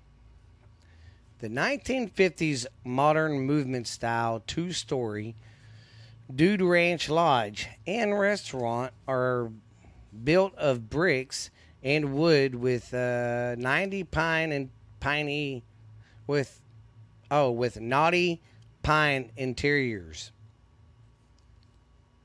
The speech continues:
Sorry, I didn't think I was still recording. I thought it clicked off, but I just didn't. Okay, with, uh, knotty pine interiors. Found throughout the inside of the, uh, hotel, which that means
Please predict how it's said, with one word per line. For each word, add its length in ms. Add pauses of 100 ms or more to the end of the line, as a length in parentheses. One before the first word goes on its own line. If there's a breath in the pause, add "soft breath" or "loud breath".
(1700 soft breath)
Sorry, 460 (160)
I 100 (220)
didn't 180
think 180
I 60
was 80
still 240
recording. 440 (180)
I 40
thought 180
it 100
clicked 260
off, 320 (400)
but 80
I 460
just 140
didn't. 180 (960 soft breath)
Okay, 240
with, 300
uh, 420
knotty 380
pine 340
interiors. 720 (1400 loud breath)
Found 380
throughout 400
the 180
inside 540
of 220
the, 240
uh, 160
hotel, 540
which 280
that 220
means 440